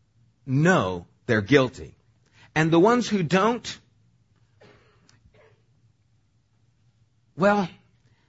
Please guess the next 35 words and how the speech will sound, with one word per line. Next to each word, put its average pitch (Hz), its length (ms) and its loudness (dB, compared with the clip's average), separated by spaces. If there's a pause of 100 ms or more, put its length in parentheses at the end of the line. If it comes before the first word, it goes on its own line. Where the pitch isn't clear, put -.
(160)
Jesus 208 300 0
said, 170 160 0
"I 180 140 0
didn't 175 240 -6
come 139 480 -2 (220)
to 110 100 -16
save 123 260 -2
the 101 100 -6
righteous. - 640 -6 (540)
I 98 80 -18
came 113 320 -8
to 95 60 -14
call 90 200 -18
sinners 87 520 -12
to 87 100 -16
repentance." - 640 -18 (1200)
I 135 40 -4
remember 135 420 0 (120)
talking 143 360 0
to 120 80 -2
this 110 220 -6
man, 107 320 0
it 92 80 -14
was 104 160 -6
in 107 160 -6
Wales 110 360 2
one 90 200 -12
time, 87 340 -8 (260)
and 120 140 -6
he 131 120 0
said 165 340 -2
to 143 100 -6
me 107 220 -4 (320)
point 160 180 -2
blank, 139 400 0